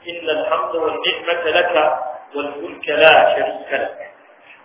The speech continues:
Wannan hadisin an samo shi daga sahabin Annabi sallallahu alaihi wa sallam, Sayyidina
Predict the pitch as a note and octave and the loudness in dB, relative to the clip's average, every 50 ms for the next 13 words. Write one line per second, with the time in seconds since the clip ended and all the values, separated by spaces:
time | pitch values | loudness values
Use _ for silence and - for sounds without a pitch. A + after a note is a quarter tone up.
0 | _ _ _ _ _ _ _ _ _ _ _ _ _ - F3 F#3 F3+ F#3 F3 - | _ _ _ _ _ _ _ _ _ _ _ _ _ -2 0 2 4 4 4 4
1 | - - F#3+ - - - E3+ - D#3+ E3 E3+ - - E3 E3 E3 - E3 E3 D#3+ | 2 0 -2 -4 -4 -4 -4 -4 -2 -2 -2 2 4 4 4 4 2 2 0 -2
2 | D3+ D3+ D3 C#3+ D3 C#3+ D3 E3 E3 E3 E3 E3 - - D3+ D#3 E3 E3 D#3+ - | -2 -4 -4 -4 -6 0 4 4 6 6 4 2 0 -2 -2 -2 -4 -6 -6 -6
3 | D#3+ D#3 D#3 D3+ D#3 D#3+ D#3 D3+ D3 D3 D#3 D#3 E3 D#3+ D#3 D#3 D#3 D#3 - F#3 | -4 -2 -2 2 4 4 4 4 2 0 -2 -2 -2 -4 -4 -6 -6 -4 -4 -6
4 | F3+ E3+ E3+ E3 - - - - - - _ _ - - _ _ - D3 C#3+ - | -6 -4 -6 -6 -6 -8 -14 -18 -20 -20 _ _ -20 -20 _ _ -16 -16 -16 -12
5 | - F3+ D#3+ E3+ D#3+ E3 | -12 -14 -12 -6 -2 0